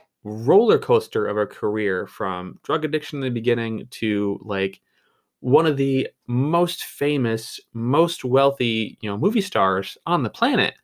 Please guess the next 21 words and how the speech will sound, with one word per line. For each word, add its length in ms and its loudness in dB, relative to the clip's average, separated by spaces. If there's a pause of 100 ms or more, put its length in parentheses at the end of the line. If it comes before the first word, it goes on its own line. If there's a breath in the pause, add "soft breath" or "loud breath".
(720)
And 420 2
that 240 2
story 560 2
that 140 2
he 160 -4
tells 440 -2
of 160 -6
coming 380 -2
from 420 -2
such 360 -6
a 40 4
low 280 4
point 420 -4
and 320 -6
such 340 -4
a, 80 -2
you 160 -4
know, 80 0
a 60 0
broken 380 0
home 520 0